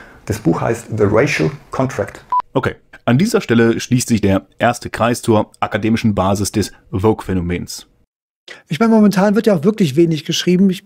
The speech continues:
Speaker 3: weiß so gar nicht, wo man den Chat, wo man den Chat umschalten kann.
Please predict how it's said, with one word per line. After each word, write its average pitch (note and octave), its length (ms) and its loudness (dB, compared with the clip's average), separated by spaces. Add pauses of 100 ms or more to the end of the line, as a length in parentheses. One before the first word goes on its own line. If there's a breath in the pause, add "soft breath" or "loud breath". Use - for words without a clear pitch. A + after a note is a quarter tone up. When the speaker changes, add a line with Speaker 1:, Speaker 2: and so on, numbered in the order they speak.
(100)
Speaker 3:
weiß D#3+ 120 -2
so E3 120 -4
gar E3 160 0
nicht, D3+ 140 -4
wo D#3+ 60 -4
man D#3 100 -2
den D3+ 100 -4
Chat, - 400 -6 (1500)
wo B3 100 -8
man D4+ 120 2
den C#4+ 120 2
Chat A3+ 240 0
umschalten B3 580 0
kann. A3 380 0